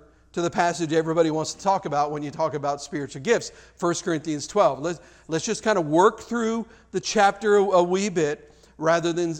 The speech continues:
rather than simply talking about the gifts with precision tonight. We're gonna spend more time talking about them over the next couple of weeks.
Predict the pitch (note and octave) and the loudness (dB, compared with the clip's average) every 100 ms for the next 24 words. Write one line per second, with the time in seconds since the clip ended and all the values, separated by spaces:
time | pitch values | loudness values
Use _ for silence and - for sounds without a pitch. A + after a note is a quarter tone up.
0 | - E3 E3+ E3+ E3+ D3+ F#3 E3 F3 - | -6 -4 -2 -2 -2 -2 -4 -4 -6 -2
1 | E3 D#3+ E3 D3+ D3+ D#3 C3 D3 - D#3 | -2 -2 -2 -2 -2 -4 -8 -8 -8 -10
2 | - D#3+ - F#3 E3+ C#3 C3 B2 D3 C#3+ | -10 -12 -4 -2 -2 -4 -10 -10 -8 -6
3 | C#3 - - _ _ _ D3 C3+ D3 - | -8 -12 -20 _ _ _ -10 -6 -6 -6
4 | D#3 D#3+ F3 E3+ D#3 D3 D#3+ E3+ D3 D3+ | -4 -2 -4 -4 -6 -6 -2 -4 -2 -6
5 | D3 C#3+ D3+ C#3+ C#3 C3+ C3+ C#3 - D3 | -4 -6 -6 -8 -6 -8 -8 -10 -10 -10
6 | C3 B2 C#3+ B2+ - - | -10 -10 -10 -12 -16 -20